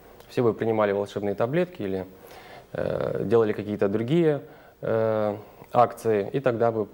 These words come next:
э, проблемы не существовало. Дело в том, что зависимость — это многокомпонентное заболевание, там есть и биологический, и психологический компонент, и социальный, и духовный компонент. Причин очень много, также химической зависимости, алкоголизма и наркомании.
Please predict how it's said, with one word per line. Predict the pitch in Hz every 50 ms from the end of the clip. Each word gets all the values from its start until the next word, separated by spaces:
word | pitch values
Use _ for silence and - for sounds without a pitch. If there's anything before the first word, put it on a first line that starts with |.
| - -
э, | - 123 110 107 113 -
проблемы | 107 101 101 107 110 107 107 107
не | 104
существовало. | - - 107 - - - 117 110 107 95 90 90 87 - - - - - - -
Дело | 113 131 135
в | 135
том, | 160 160 143
что | - - 123
зависимость — | 127 147 151 160 147 - - 127 123 117 113 - -
это | 113 107 - 117 113 107
многокомпонентное | 110 113 117 110 98 123 123 120 - 127 127 123 113 98 - - 95 92 92 95 - - - -
заболевание, | - 117 123 120 135 139 143 143 151 147 139 139 139 135 131 - -
там | - 110 107 104
есть | 98 - -
и | 101
биологический, | 98 104 101 107 113 123 170 180 - 151 - - - 113
и |
психологический | 95 - - - 107 107 107 131 160 160 - - - 131
компонент, | - - 117 110 113 113 110 107 104 98 95 -
и | 101 95 92 90 - - - -
социальный, | - - - - 131 143 147 139 123 110
и | 101
духовный | 98 98 - 143 147 143 135 120
компонент. | - 117 113 - 117 117 113 110 107 - - - - - - - - - - - - - - - -
Причин | - 143 151 - - 185 165 139
очень | 135 135 139 - 143 147
много, | 160 156 131 98 95 98 92 - - - - _ _ - -
также | 117 113 101 95 101 95 95 87 - -
химической | - - 113 113 104 - - - - 104
зависимости, | 98 107 107 107 101 - - - 95 92 - - -
алкоголизма | 101 95 101 101 107 110 110 101 92 98 98
и | 98
наркомании. | 98 98 95 - 113 110 107 101 95 92 92 92